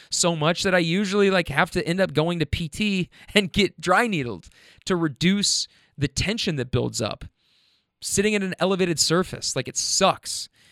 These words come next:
But finally, I've got these legs that are being cut down, and I'm gonna get a new chair for my studio, and I'll resolve that fucking issue, and it's gonna be amazing and beautiful. But that, in and of itself, has taken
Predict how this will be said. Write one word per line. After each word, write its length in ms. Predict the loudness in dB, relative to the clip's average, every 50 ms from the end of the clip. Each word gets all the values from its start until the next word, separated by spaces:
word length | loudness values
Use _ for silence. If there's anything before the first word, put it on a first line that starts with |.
| _ _ _ _ -12
But 100 | -10 -6
finally, 640 | 2 4 6 6 6 4 2 0 0 0 0 -2 -4 -4 -2
I've 140 | -2 0 2
got 200 | 4 2 2 2
these 220 | 0 -2 -2 -2
legs 360 | 0 2 4 4 4 4 2
that 80 | 2 0
are 60 | 2
being 200 | 2 0 0 -2
cut 260 | -2 -2 -2 -2 0
down, 420 | 0 0 0 2 0 -2 -4 -6 -6 -4
and 100 | -4 -2
I'm 80 | -2
gonna 140 | -2 -4 -4
get 120 | -4 -4
a 40 | -2
new 140 | -2 -4 -4
chair 320 | -4 -2 2 4 4 4
for 100 | 2 2
my 100 | -2 -2
studio, 640 | 0 -2 0 0 2 2 4 4 4 4 2 2 -2 -6 -18 _ _ _ -6 -4
and 100 | -2 -2
I'll 220 | -2 -4 -6 _ _ _ _ _ _ _
resolve 420 | -2 0 2 2 4 2 2 2 0
that 200 | -2 -2 -2 -2 -6
fucking 300 | -6 -6 -6 -8 -8 -8
issue, 440 | -8 -8 -8 -10 -12 -14 -16 -18 -14 -10
and 120 | -6 -6
it's 120 | -6 -6 -6
gonna 160 | -8 -8 -6
be 120 | -6 -6
amazing 580 | -6 -6 -6 -6 -6 -4 -4 -6 -6 -8 -8 -10
and 160 | -10 -12 -12
beautiful. 540 | -8 -6 -4 -4 -4 -4 -4 -6 -6 -8 -10 _ _ _ -20 -20 -20 _ _ -10 -6
But 180 | -6 -4 0 2
that, 320 | 4 4 4 2 0 -2 _ _ _ _ 0
in 140 | 0 2 2
and 100 | 2 2
of 80 | 2
itself, 380 | 2 0 4 4 6 6 4 4
has 260 | 2 0 0 0 -2
taken 560 | -2 0 2 2 2 2 0 -2 -2 -4 -8